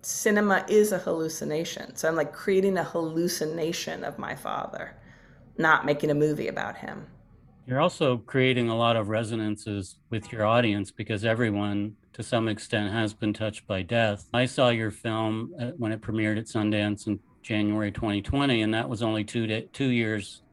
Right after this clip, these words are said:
Speaker 2: sorry, two months
Speaker 1: Yeah.
Speaker 2: after my own father died at
Speaker 1: Mm.
Speaker 2: ninety-two. He had a long life, a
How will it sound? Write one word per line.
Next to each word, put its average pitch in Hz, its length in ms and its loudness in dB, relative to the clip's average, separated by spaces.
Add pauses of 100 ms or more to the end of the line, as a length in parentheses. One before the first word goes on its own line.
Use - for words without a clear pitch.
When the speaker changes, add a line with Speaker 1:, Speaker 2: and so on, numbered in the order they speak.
(120)
Speaker 2:
sorry, 113 260 4
two 131 220 2
months 110 540 2 (300)
Speaker 1:
Yeah. 170 260 2
Speaker 2:
after 120 320 4
my 107 240 4
own 113 200 0
father 107 440 2
died 104 420 0 (100)
at 113 120 -4
Speaker 1:
Mm. 117 40 -2
Speaker 2:
ninety-two. 110 840 2 (280)
He - 360 -4
had 117 120 2
a 110 60 2
long 107 420 2
life, 104 360 0
a 98 80 -6